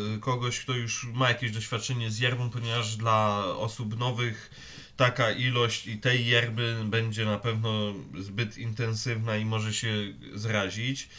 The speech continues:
Jednak naprawdę do-, dobry, przyjemny, yerbny, cierpkawo-gorzki smak.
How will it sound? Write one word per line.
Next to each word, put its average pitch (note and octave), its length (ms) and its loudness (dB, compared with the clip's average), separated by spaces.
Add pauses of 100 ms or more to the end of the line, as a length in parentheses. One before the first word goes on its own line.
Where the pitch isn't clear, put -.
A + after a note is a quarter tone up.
(240)
Jednak B2+ 240 2
naprawdę A#2+ 460 2
do-, G#2+ 300 0
dobry, C#3 380 2
przyjemny, C3 540 2
yerbny, B2 680 2 (560)
cierpkawo-gorzki B2+ 1300 2 (220)
smak. - 680 -2